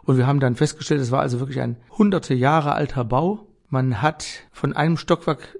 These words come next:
zum anderen durchsehen können durch die Bodenbretter. Man hat gesehen, wenn drunten Licht war, man hat alles gehört. Und das war so eine Herberge, in die dann ein Bus eingefallen ist, beziehungsweise eine Schar Buspilger. Als wir kamen, war nur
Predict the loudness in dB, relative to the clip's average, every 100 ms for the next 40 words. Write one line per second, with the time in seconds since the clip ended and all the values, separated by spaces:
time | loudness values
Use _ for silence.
0 | -10 -8 -4 -2 -2 2 0 2 0 2
1 | 2 0 0 -2 -4 -2 4 4 4 -2
2 | -4 -8 -2 0 0 -2 -6 -20 -14 -6
3 | -4 -4 -2 2 2 2 -2 0 0 0
4 | 0 2 0 -2 -2 0 2 0 -2 -4
5 | -4 -4 -4 0 4 4 2 -4 -20 _
6 | _ _ -20 _ _ -2 0 2 2 2
7 | -2 0 2 0 0 0 0 -2 -6 -12
8 | -2 0 2 2 0 -2 -4 -4 -4 -4
9 | 0 0 0 -4 -4 -4 -4 -10 _ _
10 | _ _ _ 0 0 0 0 0 0 0
11 | 0 0 -2 -8 -10 -6 -6 -2 0 0
12 | 0 -2 -2 0 0 2 0 -2 -2 -2
13 | 0 -4 -10 -20 -12 -4 -4 0 0 0
14 | 2 2 4 4 4 4 6 6 6 4
15 | 0